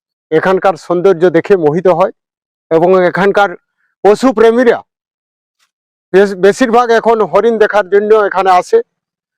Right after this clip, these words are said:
শুধু তাই নয়, দক্ষিণ বন বিভাগের আরও বিস্তীর্ণ এলাকা, ঝিলিমিলি, মুচিকাটা রেঞ্জ, সুতান, খাতাম,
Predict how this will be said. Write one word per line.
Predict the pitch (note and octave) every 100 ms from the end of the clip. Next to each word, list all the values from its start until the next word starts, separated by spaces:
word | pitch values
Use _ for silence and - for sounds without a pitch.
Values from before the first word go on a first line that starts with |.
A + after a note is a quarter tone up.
| _ -
শুধু | A3 B3+
তাই | B3 A#3+ C4+
নয়, | G#3 C#3+ C3 C#3
দক্ষিণ | E3 - A3+ A3
বন | G3+ G#3
বিভাগের | G#3+ A3+ A3+
আরও | G3+ G3+ A#3+
বিস্তীর্ণ | G3+ F#3+ - A3+
এলাকা, | G#3+ G#3 G#3+ G#3+
ঝিলিমিলি, | G3 F3+ G#3 G3+ G3+ G#3
মুচিকাটা | G3 - G3+ F#3+ G3
রেঞ্জ, | G3+ G#3 F#3 _ _
সুতান, | - G3+ G#3 G3+ G3+
খাতাম, | - F3 G3 G3+